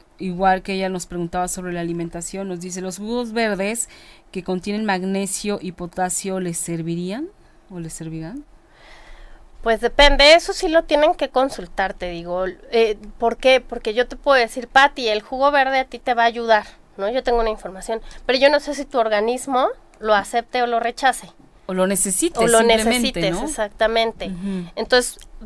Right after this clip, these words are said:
Speaker 2: lo principal siempre es que cuando te diagnostican, puedas exprimir lo más que se pueda a tu médico. Ujú.
Speaker 1: Ok.
Speaker 2: Que todas las dudas que en ese momento te surjan,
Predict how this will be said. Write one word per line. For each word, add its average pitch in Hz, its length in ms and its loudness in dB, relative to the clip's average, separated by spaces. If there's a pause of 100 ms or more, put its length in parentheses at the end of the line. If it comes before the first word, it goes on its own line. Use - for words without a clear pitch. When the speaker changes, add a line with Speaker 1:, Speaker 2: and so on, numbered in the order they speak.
(340)
Speaker 2:
lo 262 260 6
principal 277 540 4 (100)
siempre 311 440 2
es 285 100 -4
que 311 140 -4
cuando 196 420 2
te 190 200 -8
diagnostican, 202 840 0 (500)
puedas 302 320 6
exprimir 247 640 0
lo 285 140 4
más 269 180 0
que 277 140 -4
se 262 100 -10
pueda 240 300 4
a 247 100 2
tu 240 100 -4
médico. 262 600 2 (480)
Ujú. 196 180 -8
Speaker 1:
Ok. 180 160 -6 (500)
Speaker 2:
Que 226 140 -4
todas 285 180 6
las 277 140 6
dudas 285 220 2
que 269 80 2
en 247 80 2
ese 262 120 2
momento 240 440 -2
te 240 160 0
surjan, 262 420 -4